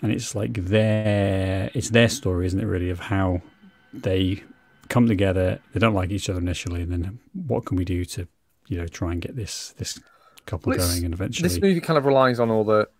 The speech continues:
Speaker 2: all the major tropes you'd expect. So it's a, it's a new school, it's the new kid at the new school, it's getting the band together,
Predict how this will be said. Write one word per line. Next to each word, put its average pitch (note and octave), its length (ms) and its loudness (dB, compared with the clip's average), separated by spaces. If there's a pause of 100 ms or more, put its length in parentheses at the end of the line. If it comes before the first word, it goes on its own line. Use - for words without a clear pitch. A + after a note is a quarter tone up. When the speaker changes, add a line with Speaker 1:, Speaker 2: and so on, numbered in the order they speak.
(340)
Speaker 2:
all D#3 120 6
the C3 80 4
major A2+ 260 4
tropes - 380 0
you'd G2+ 100 -2
expect. - 540 -6
So G2+ 180 -6
it's - 220 -6
a, G2 220 2
it's - 260 -6
a A2+ 80 0
new B2 180 2
school, F#2+ 480 -4
it's G#2+ 220 -2
the A#2 100 0
new A#2 180 0
kid G#2+ 200 -4
at G#2 100 -2
the G#2 60 -8
new G2 200 -8
school, - 320 -14 (840)
it's - 520 2 (880)
getting A2+ 260 6
the A2+ 80 4
band G#2 360 2
together, G2+ 420 2